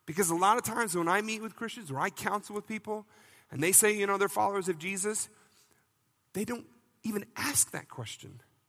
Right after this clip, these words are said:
They don't wanna know what God's will is for life. They want God to like their will for their life. And that's usually the way it is. We've got our desires, our will. "God, here's my plan.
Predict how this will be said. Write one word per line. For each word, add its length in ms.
They 100
don't 320
wanna 260
know 180
what 200
God's 260
will 140
is 80
for 120
life. 520
They 120
want 300
God 280
to 100
like 260
their 180
will 320
for 160
their 180
life. 400
And 80
that's 260
usually 260
the 140
way 180
it 80
is. 320
We've 160
got 240
our 200
desires, 600
our 200
will. 200
"God, 240
here's 200
my 260
plan. 300